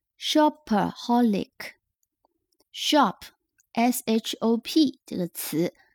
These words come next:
再加上一个后缀A H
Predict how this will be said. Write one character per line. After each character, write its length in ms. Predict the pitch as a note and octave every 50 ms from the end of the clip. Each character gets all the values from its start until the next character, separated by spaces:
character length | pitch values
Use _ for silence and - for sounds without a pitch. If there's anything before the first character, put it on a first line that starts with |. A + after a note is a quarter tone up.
| _ _ _ _
再 160 | - - B3
加 320 | A3+ - - C#4 C4+ C#4 C#4+
上 360 | C4+ - D#4 C4+ A3 G#3+ A#3 -
一 120 | - G#3+
个 140 | G#3 - A#3
后 320 | A3+ - - F4 D#4 C4+
缀 480 | A#3+ - - - - C4+ A#3 F3+ - - _ _ _ _ _ -
A 460 | C4+ D4+ D4+ D4+ D#4 D4+ D#4 D#4 - _ _ _ -
H 460 | A3 A#3 B3 C4 C4 - - - -